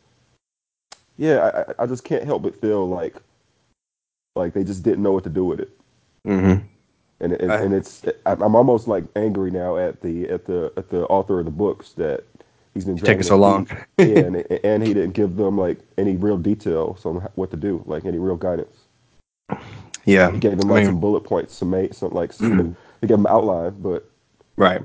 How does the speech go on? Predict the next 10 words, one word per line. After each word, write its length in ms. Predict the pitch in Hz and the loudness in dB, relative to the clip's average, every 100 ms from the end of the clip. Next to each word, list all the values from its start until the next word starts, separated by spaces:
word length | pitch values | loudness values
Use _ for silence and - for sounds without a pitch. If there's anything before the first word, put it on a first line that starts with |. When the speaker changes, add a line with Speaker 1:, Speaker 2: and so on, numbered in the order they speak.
| - _ _ _ _ _ _ _ _ _ _ _ - | -12 _ _ _ _ _ _ _ _ _ _ _ 0
Speaker 2:
Yeah, 100 | 147 | 4
I 20 | 156 | 6
mean, 140 | 151 | 4
hopefully, 460 | 208 208 160 123 - _ - - - | 2 2 0 0 -6 _ -20 -12 0
hopefully 240 | 202 196 | 2 4
once 280 | 135 123 120 | 4 2 -2
we, 280 | 113 113 107 | -4 -2 -2
uh, 200 | 101 98 | -2 -2
you 140 | 95 | -2
know, 360 | 101 87 92 | -4 -4 -10